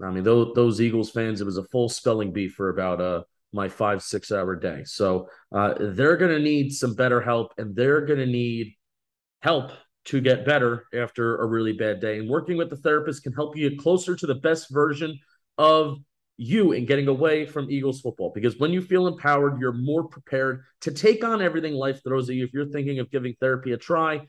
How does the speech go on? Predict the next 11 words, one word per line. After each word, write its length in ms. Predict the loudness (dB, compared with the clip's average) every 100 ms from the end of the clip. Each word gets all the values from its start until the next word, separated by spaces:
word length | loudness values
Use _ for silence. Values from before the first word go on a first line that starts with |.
| _ -8
BetterHelp 420 | -4 0 2 0 0
is 220 | -2 -2
a 80 | -4
great 320 | -2 -2 -2
option. 320 | -6 -6 -12
It's 80 | -8
convenient, 540 | -4 0 0 0 0
flexible, 500 | 0 0 -2 -2 -2
affordable, 520 | 2 2 4 2 0 -12 _ _ -6
and 100 | -4
entirely 840 | -4 -2 2 4 4 2 -2 -8